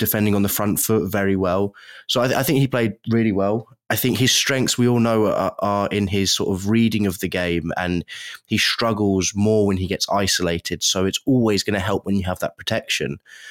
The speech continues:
Uh, but that's not putting his performance down at all, because he did his job well. Uh, but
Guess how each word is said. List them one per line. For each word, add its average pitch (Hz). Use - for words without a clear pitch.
Uh, 95
but 107
that's 123
not 120
putting 101
his 95
performance -
down 85
at 82
all, 107
because 87
he 101
did 90
his 87
job 87
well. 87
Uh, 95
but 110